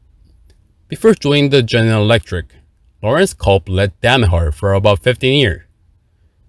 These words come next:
Now they, Danaher is an American conglomerate that include dental appliance,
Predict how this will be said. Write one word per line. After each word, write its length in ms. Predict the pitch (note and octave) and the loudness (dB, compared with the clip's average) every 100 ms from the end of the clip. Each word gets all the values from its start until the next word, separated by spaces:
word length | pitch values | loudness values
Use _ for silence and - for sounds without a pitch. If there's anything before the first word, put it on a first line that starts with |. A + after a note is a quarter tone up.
| _ D#3 | _ -2
Now 240 | E3+ E3+ | 2 4
they, 400 | D#3+ D#3+ C#3+ - _ _ _ _ _ | 4 2 0 -8 _ _ _ _ _
Danaher 540 | B2+ D#3+ G3 C#3 B2+ A2+ | -2 0 0 0 0 0
is 140 | G#2+ | -2
an 100 | G2+ | -2
American 460 | F#2+ A#2+ D3 C#3 A2+ | 0 -2 -2 -4 -4
conglomerate 720 | A#2 G#2 G#2+ A2+ G#2 F#2 - _ _ _ _ - | -2 -2 -2 0 2 0 -4 _ _ _ _ -6
that 140 | A2+ | -4
include 420 | A2+ - A2+ G#2+ _ _ _ D3+ | -4 -4 -6 -6 _ _ _ -4
dental 340 | E3 F3+ D3 | -4 2 2
appliance, 640 | A#2 - G2 F2+ E2 - | 0 -2 -2 -2 -6 -10